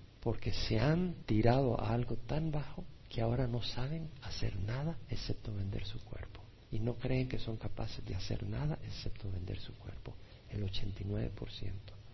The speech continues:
¿Sabes que una de cuatro niñas y uno de seis niños es abusado sexualmente antes de cumplir dieciocho años en Estados Unidos?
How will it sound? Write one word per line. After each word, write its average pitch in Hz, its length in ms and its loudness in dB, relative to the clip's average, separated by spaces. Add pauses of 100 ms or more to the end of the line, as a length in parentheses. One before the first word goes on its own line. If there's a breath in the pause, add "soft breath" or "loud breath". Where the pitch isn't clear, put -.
(600 loud breath)
¿Sabes 151 440 10
que 135 120 6
una 151 220 8
de 127 120 10
cuatro 135 360 6
niñas 139 420 4
y 127 60 4
uno 135 160 4
de 110 80 4
seis 120 320 4
niños 127 360 2
es 120 120 0
abusado 117 440 2
sexualmente 107 680 0
antes 113 200 0
de 107 100 2
cumplir - 360 -2
dieciocho 110 420 -2
años 120 180 0
en 120 80 -2
Estados 120 440 -4
Unidos? 131 320 -4